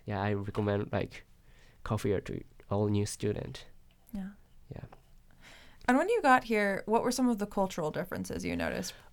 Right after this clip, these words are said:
Speaker 1: Oh, so we don't, I mean, Japanese students don't, like, handshake.
Speaker 2: Oh, really? Okay, they don't shake
Speaker 1: Also,
Speaker 2: hands.
Speaker 1: we don't, like, hug, so we actually don't, like, touch each other. That's kinda, like,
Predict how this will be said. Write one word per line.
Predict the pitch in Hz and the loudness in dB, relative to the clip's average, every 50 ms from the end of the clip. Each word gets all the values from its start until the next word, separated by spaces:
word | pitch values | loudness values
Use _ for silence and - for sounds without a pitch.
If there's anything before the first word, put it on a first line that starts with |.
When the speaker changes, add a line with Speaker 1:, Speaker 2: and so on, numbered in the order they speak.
| - - | -6 -2
Speaker 1:
Oh, | 117 117 123 127 131 131 127 127 123 120 113 107 101 92 90 104 - - - - - - - | 2 4 6 6 6 6 6 6 4 4 4 2 2 0 -2 -6 -10 -16 -20 -20 -20 -20 -12
so | - - - 123 113 107 | -10 -2 0 2 2 2
we | 98 98 110 127 | 2 4 4 4
don't, | 151 185 196 185 - - - - - - - - - - | 4 4 2 0 -2 -6 -10 -18 -20 -20 -20 -20 -8 0
I | - 127 | 4 4
mean, | 131 120 107 101 - - - - - - - - - - - - - - | 6 6 4 2 -2 -8 -16 -20 -20 -20 -20 -20 -20 -20 -20 -20 -18 -8
Japanese | 131 - 127 135 135 160 180 185 180 | -4 -2 0 0 0 0 0 0 -2
students | - - 160 147 131 113 101 | -2 -4 0 2 2 2 2
don't, | 95 95 98 92 - - | 2 0 0 0 -2 -4
like, | 104 92 80 - - - - - - - - | -4 -6 -6 -8 -14 -20 -20 -20 -20 -16 -14
handshake. | - - - 101 104 120 131 - - 151 160 165 - - - - - - - - - - | -12 -8 -4 -2 -2 -2 -2 -4 -4 -6 -6 -8 -8 -12 -16 -20 -20 -20 -20 -2 4 6
Speaker 2:
Oh, | 226 220 214 | 6 6 6
really? | 196 180 175 180 - | 4 0 -4 -6 -4
Okay, | - 190 190 190 - | -6 -6 -6 -6 -6
they | - - - | -6 -4 -6
don't | - | -6
shake | 185 - 202 190 | -6 -8 -4 0
Speaker 1:
Also, | - 131 131 131 120 | 2 2 2 2 2
Speaker 2:
hands. | 101 95 104 | 0 2 2
Speaker 1:
we | 113 | 2
don't, | 117 139 139 131 - | 4 4 2 2 0
like, | - 104 95 - | 0 -2 -2 -4
hug, | - - 113 110 104 90 - - | -4 -4 -2 -2 -2 -4 -6 -8
so | - - - 95 92 | -8 -6 -4 -4 -4
we | 87 90 104 113 117 - - | -2 0 0 0 0 0 -2
actually | - 117 127 131 - - 120 | -4 -4 -2 0 2 2 4
don't, | 104 110 107 107 110 - - | 4 4 4 4 4 2 -2
like, | - 95 95 - - - | -4 -4 -4 -6 -4 -4
touch | - - 127 120 127 - | -2 -2 -2 -2 -4 -4
each | - 107 104 - - | -6 -6 -4 -4 -4
other. | 90 95 87 - - - - - - - - - - - - - - - - - - - - - - - - - | -4 -4 -4 -6 -8 -10 -12 -16 -20 -20 -20 -20 -20 -20 -20 -20 -20 -20 -20 -20 -20 -20 -20 -18 -18 -20 -16 -2
That's | - 123 135 135 135 - - - - - - | 2 2 2 2 0 -4 -14 -20 -20 -16 -12
kinda, | - - - 135 120 101 92 - - | -6 -2 0 2 2 2 0 0 -2
like, | 98 87 92 92 - | -2 -4 -4 -6 -10